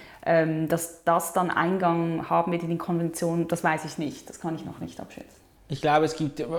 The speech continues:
Speaker 2: wahrscheinlich, oder so wurde uns das erklärt, so in dieser Konventionsverhandlung so zwei Lager. Es gibt zum einen die E-U-Staaten und die treten da oder würden da sehr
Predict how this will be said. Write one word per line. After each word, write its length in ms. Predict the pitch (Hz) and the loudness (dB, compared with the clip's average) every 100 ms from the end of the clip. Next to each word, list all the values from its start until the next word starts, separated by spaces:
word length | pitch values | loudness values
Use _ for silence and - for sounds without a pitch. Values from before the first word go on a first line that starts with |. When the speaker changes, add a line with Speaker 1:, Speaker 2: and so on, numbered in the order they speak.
| - | -2
Speaker 2:
wahrscheinlich, 420 | 143 147 151 143 | 0 4 4 4
oder 140 | 139 135 | 2 2
so 360 | 151 151 151 | 4 6 6
wurde 240 | 143 139 135 | 6 6 6
uns 200 | 143 139 | 4 2
das 160 | 135 | 0
erklärt, 500 | 127 - 139 139 139 | 0 2 4 6 4
so 60 | 135 | 4
in 80 | 135 | 4
dieser 320 | 127 131 120 | 4 2 2
Konventionsverhandlung 800 | - 127 123 143 139 127 135 131 | 0 -2 2 2 2 0 0 0
so 100 | 123 | -4
zwei 300 | - 113 127 | -2 2 2
Lager. 580 | 120 107 123 127 113 131 - - - | 2 2 0 -2 -6 -8 -14 -20 -4
Es 60 | |
gibt 140 | 135 120 | -2 2
zum 80 | |
einen 180 | 127 143 | 4 4
die 360 | 135 143 139 131 | 4 0 2 2
E-U-Staaten 840 | 156 185 185 - 151 151 165 - | 2 0 -2 0 4 4 2 0
und 180 | 139 117 | 0 2
die 140 | 139 - - - | 0 0 -6 -16
treten 480 | - 147 139 - 131 | -2 0 0 0 2
da 180 | 123 123 | 4 2
oder 220 | 117 110 | 0 0
würden 300 | 127 143 131 | 0 2 2
da 160 | 127 | 2
sehr 240 | 117 - | 0 -2